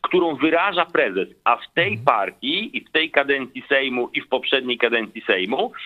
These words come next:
Speaker 1: nic nie może się odbyć, nic istotnego, doniosłego społecznie nie może się odbyć bez osobistej akceptacji wodza, prezesa partii Jarosława Kaczyńskiego.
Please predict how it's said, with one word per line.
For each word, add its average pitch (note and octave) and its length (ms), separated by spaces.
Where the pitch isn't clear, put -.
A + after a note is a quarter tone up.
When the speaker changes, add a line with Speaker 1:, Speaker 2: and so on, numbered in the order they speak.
Speaker 1:
nic F3 480
nie C3+ 180
może D3 400
się C3 260
odbyć, A2 520
nic E3+ 240
istotnego, D3+ 800
doniosłego B2+ 680
społecznie A#2+ 680
nie D3+ 120
może E3 320
się C3+ 240
odbyć D3 400
bez F3 200
osobistej E3+ 640
akceptacji C#3 720
wodza, A2 460
prezesa D#3 680
partii C3+ 560
Jarosława A#2+ 540
Kaczyńskiego. A2 720